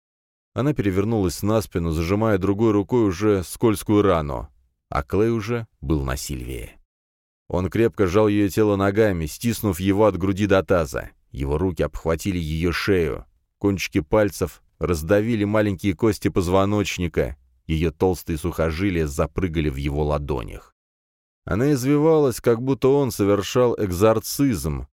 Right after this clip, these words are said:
как будто его руки были покрыты святой водой, а не прокисшим потом.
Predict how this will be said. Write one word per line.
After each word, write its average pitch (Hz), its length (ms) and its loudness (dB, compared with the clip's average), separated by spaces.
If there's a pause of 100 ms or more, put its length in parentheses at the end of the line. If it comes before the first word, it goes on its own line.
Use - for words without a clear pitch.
как 82 200 -2
будто 90 260 -4
его 80 260 0
руки 90 300 -2
были 85 240 -2
покрыты 80 720 -2
святой 90 460 0
водой, 92 640 0 (100)
а - 100 -6
не 87 120 0
прокисшим 87 640 -2
потом. 71 560 -6